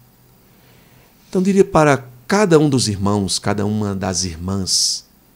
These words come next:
que necessita agora de uma cura espiritual, física, emocional, psicológica, intelectual, existencial, primeiro você precisa acreditar.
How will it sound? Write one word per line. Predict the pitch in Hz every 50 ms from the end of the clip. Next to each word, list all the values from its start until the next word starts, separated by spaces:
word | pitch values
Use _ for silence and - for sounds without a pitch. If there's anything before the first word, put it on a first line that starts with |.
| _ _ _ _ _ _
que | - -
necessita | 104 107 120 120 - - 107 - - - - - 135 131 127 - - 92 85 - -
agora | - 101 92 87 92 92 90 87
de | 101
uma | 104 110 104
cura | - - - 107 104 101 95 92 90 90 87 - _ _ _ _ _ _ _ _ _ _ _ _ _ _ _ _ _ _ _
espiritual, | _ - - - - - 95 95 92 - - 90 92 95 98 95 95 92 92 92 90 90 - - - - - - -
física, | - 113 104 104 104 101 95 87 - - - - -
emocional, | 95 90 92 92 92 - - 98 92 92 95 92 95 92 92 90 85 85 - - - - - _ _ _
psicológica, | 117 - - - - - - 92 90 92 98 98 101 98 92 87 85 - - -
intelectual, | 107 98 - - 104 101 95 - - - 95 95 95 95 95 92 92 90 - - - - - - _
existencial, | - 156 170 135 123 131 - - - 120 120 - - - 95 87 92 95 87 82 - - - - _ _ _ _ _ _ _ _ _ _ _ _ _ _ _ _ _ _ _ _ - - - - _ _ _ _ -
primeiro | - 127 123 123 127 120 -
você | 151 147 - -
precisa | 131 123 120 117 - - 143 131 127
acreditar. | 117 123 - - 185 202 202 165 - - - - - -